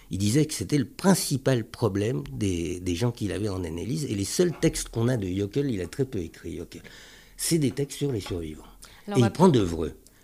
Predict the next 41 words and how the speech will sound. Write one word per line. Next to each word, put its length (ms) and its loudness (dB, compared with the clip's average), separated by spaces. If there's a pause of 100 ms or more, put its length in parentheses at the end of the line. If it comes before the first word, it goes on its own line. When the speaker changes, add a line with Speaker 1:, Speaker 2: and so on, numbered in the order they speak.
(220)
Speaker 1:
Et, 240 -6
et 220 2
c'est 160 0
pour 140 -2
ça 100 8
que 120 0
quand 280 2
on 80 4
dit 180 2
Devreux, 400 4
il 200 2
est 80 2
en 120 2
dehors 540 10
des 120 0
problèmes 360 2
de 60 2
la 140 0
Shoah, 400 -2
c'est 200 -10
pas 180 0
vrai. 260 -2
Il 220 0
est, 140 4 (600)
il 180 0
est, 760 -4
il, 280 -6
il 460 -4 (100)
la 200 0
frôle 580 2
constamment 800 2
comme 200 -6
ça. 200 -8 (320)
Il 120 -2
est 160 -2
tout 140 2
près, 460 0
il 180 2
en 80 0
parle 280 0
pas, 360 -2